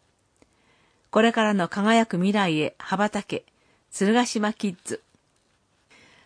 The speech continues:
花束を手にした大勢の園児と、喜びに満ちた母親たちの写真が掲載されています。鶴ヶ島の響き。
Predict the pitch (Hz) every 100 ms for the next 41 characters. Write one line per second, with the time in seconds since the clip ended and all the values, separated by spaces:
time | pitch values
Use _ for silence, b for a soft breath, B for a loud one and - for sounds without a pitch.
0 | b - 233 254 262 220 175 - 208 180
1 | 175 - 147 208 220 220 208 160 175 160
2 | 147 - 156 b b b b - 214 233
3 | 233 226 214 208 202 - 175 - - 202
4 | 240 240 233 185 - 151 147 180 - 180
5 | 175 170 - 180 175 165 165 156 160 -
6 | 151 147 151 - - - _ _ _ _
7 | _ _ _ _ _ _ _ _ _ _
8 | _ b b b b b b b - 226
9 | 262 247 247 233 214 202 208 - 220 202
10 | 233 - 202